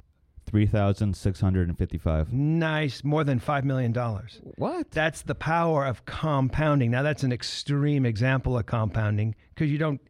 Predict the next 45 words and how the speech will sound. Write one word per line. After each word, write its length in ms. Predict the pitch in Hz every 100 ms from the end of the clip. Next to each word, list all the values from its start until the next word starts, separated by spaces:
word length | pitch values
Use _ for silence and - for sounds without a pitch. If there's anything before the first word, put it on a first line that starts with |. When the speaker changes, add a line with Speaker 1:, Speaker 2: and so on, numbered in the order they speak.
| _ _ _ -
Speaker 2:
your 200 | 143 131
stuff 280 | - 175
doesn't 240 | 165 135 123
compound 480 | 131 123 135 135 110
or 40 |
double 320 | 117 127 120
every 200 | 117 110
single 280 | 101 107 104
day. 360 | 101 120 95 87 - - - -
But 120 | 160
if 100 | 151
you 100 | 196
can 120 | 202
get 160 | 170 160
a 40 |
little 360 | 139 156 170 170
tiny 380 | - 165 165 147
piece 300 | - 147 135
of 60 | 135
that 200 | 123 113
working 400 | 127 170 - 113
for 300 | - 123 101
you 240 | 95 110 - _ _ _ - -
in 140 | 147
an 120 | 139
account 540 | 123 - - 165 165 131
where 120 | 135
you're, 300 | 127 123 120 - _ _
you're 140 | - 135
throwing 520 | - 165 151 - 165
your, 180 | 127 - - -
your 140 | 156
leftover 640 | 151 160 190 - 147 131 127
money 380 | 131 180 214 131
or 80 | 117
Speaker 1:
Right. 80 | -
Speaker 2:
money 200 | 185 208
that 140 | 156
you 100 | 147
were 60 | 143
just 160 | 147
leaving 400 | 123 147 180 165
on 140 | 135 120
the 80 | 110
table, 500 | - 185 214 110